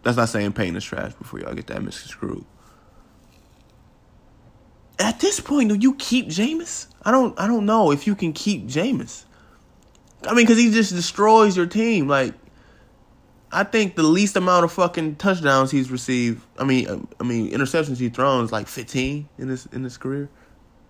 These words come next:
Yeah. Um, but yeah, Texas got a win. That was a ugly, that was kind of an ugly game. Patriots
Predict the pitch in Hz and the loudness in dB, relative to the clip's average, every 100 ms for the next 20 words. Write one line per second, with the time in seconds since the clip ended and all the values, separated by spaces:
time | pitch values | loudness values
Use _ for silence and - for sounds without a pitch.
0 | _ _ _ _ _ _ _ _ _ _ | _ _ _ _ _ _ _ _ _ _
1 | _ _ _ _ _ _ _ _ - 110 | _ _ _ _ _ _ _ _ -10 -8
2 | 95 - _ _ - _ _ _ _ _ | -8 -14 _ _ -20 _ _ _ _ _
3 | _ - - 127 127 127 127 127 127 - | _ -12 0 6 8 8 6 4 0 -6
4 | 127 120 117 131 127 - - 107 104 107 | -6 -4 -4 -4 -6 -8 -6 -4 -4 -2
5 | 107 107 - _ _ _ _ _ - 185 | -2 -4 -8 _ _ _ _ _ -6 -4
6 | 117 95 98 98 82 208 127 101 - - | -2 -4 -2 -4 -4 -6 -6 -10 -16 -12
7 | 101 117 - - 104 101 - 113 107 104 | -10 -10 -12 -10 -10 -10 -10 -10 -10 -12
8 | - _ _ _ _ _ - 156 170 170 | -16 _ _ _ _ _ -4 -2 0 0
9 | 165 131 135 | 0 -2 -12